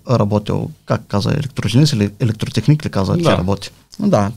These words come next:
Speaker 1: това е него-, била е неговата основа. Той просто застраховането го е разглеждал като, а, да работи допълнителни часове, да изкара някой лев допълнително,
Speaker 2: Някакъв
Speaker 1: което
Speaker 2: допълнителен доход,
Speaker 1: Да.
Speaker 2: това е.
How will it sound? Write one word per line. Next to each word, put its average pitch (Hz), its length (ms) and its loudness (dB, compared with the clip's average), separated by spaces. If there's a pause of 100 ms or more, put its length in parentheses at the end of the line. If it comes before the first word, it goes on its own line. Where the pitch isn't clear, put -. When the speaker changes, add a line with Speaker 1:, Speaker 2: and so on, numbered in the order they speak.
Speaker 1:
това 147 180 2
е 123 40 2
него-, 113 240 2
била 120 380 2
е 107 40 0
неговата 107 340 0
основа. 220 340 -2
Той 185 160 2
просто 170 580 2
застраховането 143 600 2
го 147 100 4
е 139 40 4
разглеждал 131 380 4
като, 147 380 2 (400)
а, 143 200 4
да 139 220 2
работи 123 640 4
допълнителни 120 840 2
часове, 180 840 2 (360)
да 175 80 2
изкара 127 340 2
някой 113 300 2
лев 104 120 2
допълнително, 156 640 2
Speaker 2:
Някакъв 147 180 4
Speaker 1:
което 131 260 6
Speaker 2:
допълнителен 104 540 2
доход, 92 220 0
Speaker 1:
Да. 131 120 4
Speaker 2:
това 92 160 0
е. - 120 -6